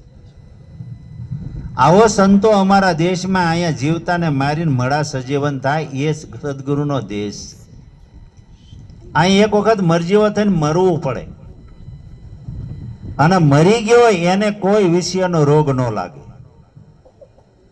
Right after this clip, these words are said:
પણ મરતા મરતા જે જીવી ગયો હોય, જેને મરવાની હામ ન હોય, મરવાની ગમ ન લાગી હોય,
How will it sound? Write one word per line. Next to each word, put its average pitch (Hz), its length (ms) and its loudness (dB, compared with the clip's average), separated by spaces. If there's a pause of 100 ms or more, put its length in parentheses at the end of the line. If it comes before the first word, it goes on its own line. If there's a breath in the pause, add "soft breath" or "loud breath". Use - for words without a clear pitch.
(1200)
પણ 165 160 4
મરતા 160 500 4
મરતા 214 400 2
જે 190 220 2
જીવી 160 400 0
ગયો 190 180 2
હોય, 139 480 2 (1700)
જેને 151 240 4
મરવાની 160 600 4
હામ 127 420 0
ન 135 100 0
હોય, 120 160 0
મરવાની 139 480 -2
ગમ 131 300 -2
ન 120 200 -2
લાગી 87 300 -8
હોય, 82 260 -12